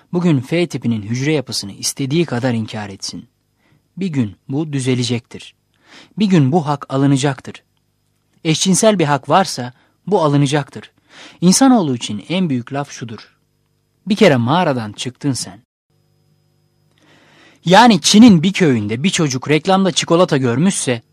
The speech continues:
muz görmüşse onu alacak. Bunun şakası yok. O yüzden bu hakları konuşurken Avrupa'nın üstümüze getirdiği haklara, bizi yaralayıcı ve bölücü, iç çatışmalar doğuran haklarına karşı çıkmamız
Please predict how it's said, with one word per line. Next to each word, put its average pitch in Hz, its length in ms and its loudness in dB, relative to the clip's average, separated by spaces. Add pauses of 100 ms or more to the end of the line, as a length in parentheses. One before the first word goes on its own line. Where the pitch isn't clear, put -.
(120)
muz 196 220 6
görmüşse 160 720 0 (120)
onu 175 220 4
alacak. 147 520 0 (300)
Bunun 196 160 6
şakası - 480 0
yok. - 280 -6 (640)
O 202 140 6
yüzden 185 360 2
bu 180 100 0
hakları 170 300 -2
konuşurken 135 680 -2 (200)
Avrupa'nın 190 540 4
üstümüze 185 480 2
getirdiği 127 480 -2
haklara, 120 520 -8 (340)
bizi 156 320 0
yaralayıcı 156 580 0
ve 160 220 -4
bölücü, 127 400 -4 (300)
iç 220 200 0
çatışmalar 156 640 -2
doğuran 120 340 -6
haklarına 139 540 -4
karşı 147 340 -4
çıkmamız 135 500 -4